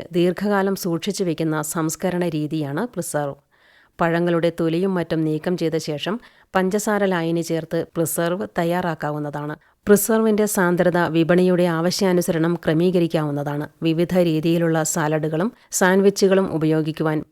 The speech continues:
പഴങ്ങളിൽ നിന്ന് തയ്യാറാക്കിയെടുക്കുന്ന മൂല്യവർദ്ധിത ഉൽപ്പന്നമായ പ്രിസർവ് തിരഞ്ഞെടുക്കാവുന്നതാണ്. മാർമലേഡ്. ഓറഞ്ച്, നാരങ്ങ തുടങ്ങിയ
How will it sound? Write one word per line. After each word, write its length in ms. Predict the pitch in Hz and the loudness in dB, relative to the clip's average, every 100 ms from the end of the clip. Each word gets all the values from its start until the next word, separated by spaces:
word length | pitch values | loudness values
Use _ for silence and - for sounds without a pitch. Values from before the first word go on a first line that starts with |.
| 175 | 0
പഴങ്ങളിൽ 460 | 170 185 196 196 185 | 2 2 2 2 2
നിന്ന് 240 | 175 165 165 | 2 0 2
തയ്യാറാക്കിയെടുക്കുന്ന 880 | 165 170 180 175 185 165 156 156 151 151 | 2 2 2 0 0 -2 0 -2 0 0
മൂല്യവർദ്ധിത 640 | 156 165 185 165 156 160 185 165 | 0 2 2 2 -2 -2 -2 -2
ഉൽപ്പന്നമായ 500 | 151 165 160 156 156 156 | -2 -2 -2 -2 -4 -4
പ്രിസർവ് 420 | 151 - 160 196 - | -6 -4 -4 -6 -4
തിരഞ്ഞെടുക്കാവുന്നതാണ്. 920 | 170 156 156 156 143 147 143 143 143 - _ _ - | -2 0 0 -2 -2 -2 -2 -4 -6 -8 _ _ -4
മാർമലേഡ്. 800 | 180 185 180 175 156 156 - - - _ _ _ | 0 2 2 0 0 -2 -6 -10 -12 _ _ _
ഓറഞ്ച്, 580 | 175 196 202 208 208 226 226 190 | 6 8 8 4 2 0 0 2
നാരങ്ങ 440 | 175 175 185 196 196 | 4 4 2 0 0
തുടങ്ങിയ 460 | 160 160 156 156 | 0 2 2 0